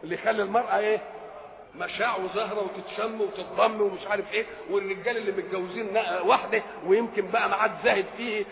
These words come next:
برضه يبص للتانية مرات التاني والت-، ما المسألة تبقى هايصة بقى. الله. إذن الحكاية دي سهلت على الناس مهمات الايه؟ التكليف،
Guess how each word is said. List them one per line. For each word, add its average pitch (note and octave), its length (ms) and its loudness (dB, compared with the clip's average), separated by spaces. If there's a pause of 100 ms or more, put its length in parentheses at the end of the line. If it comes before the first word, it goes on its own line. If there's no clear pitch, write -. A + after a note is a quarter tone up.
(160)
برضه G#3+ 260 2
يبص F#3+ 280 -2
للتانية G#3 460 4
مرات F3 260 4
التاني B3 420 6
والت-، - 320 -8
ما G#3 80 0
المسألة G#3+ 420 -4 (120)
تبقى F#3+ 180 -6
هايصة - 260 -8
بقى. - 200 -10 (1000)
الله. D#3+ 220 -6 (520)
إذن C4+ 340 8
الحكاية A#3 560 4
دي B3+ 300 -2 (520)
سهلت C#4+ 680 4
على G#3+ 160 4
الناس A#3 380 -2
مهمات G#3+ 540 0
الايه؟ G#3+ 320 2 (280)
التكليف، G#3 520 2